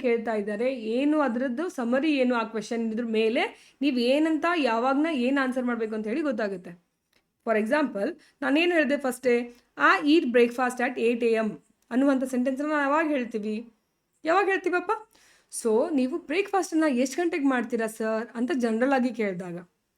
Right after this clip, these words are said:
ನಾನು usually ಎಂಟು ಗಂಟೆ ಸುಮಾರಿಗೆ ಬ್ರೇಕ್‌ಫಾಸ್ಟ್ ಮಾಡ್ಬಿಟ್ಟಿರ್ತೀನಿ, ಓಕೆನಾ? So ಜನರಲ್ ಆಗಿ ಕೇಳಿದಾಗ I eat breakfast at eight A M ಅಂತ ಹೇಳ್ತೀವಿ.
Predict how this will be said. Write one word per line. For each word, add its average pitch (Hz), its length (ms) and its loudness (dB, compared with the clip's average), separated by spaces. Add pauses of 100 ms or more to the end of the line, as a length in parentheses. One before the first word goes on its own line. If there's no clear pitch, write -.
(380)
ನಾನು 226 380 -2
usually 302 480 0
ಎಂಟು 247 260 0
ಗಂಟೆ 269 220 -2
ಸುಮಾರಿಗೆ 247 440 -2
ಬ್ರೇಕ್‌ಫಾಸ್ಟ್ 226 480 -2
ಮಾಡ್ಬಿಟ್ಟಿರ್ತೀನಿ, 185 920 -8 (760)
ಓಕೆನಾ? 226 440 -6
So 202 80 -10
ಜನರಲ್ 202 380 -2
ಆಗಿ 233 180 -2
ಕೇಳಿದಾಗ 202 440 -6 (800)
I 349 100 0
eat 269 260 2
breakfast 220 500 -2
at 254 100 -6
eight 208 200 -4
A 185 120 -8
M 180 60 -12
ಅಂತ 180 140 -12
ಹೇಳ್ತೀವಿ. 233 480 -10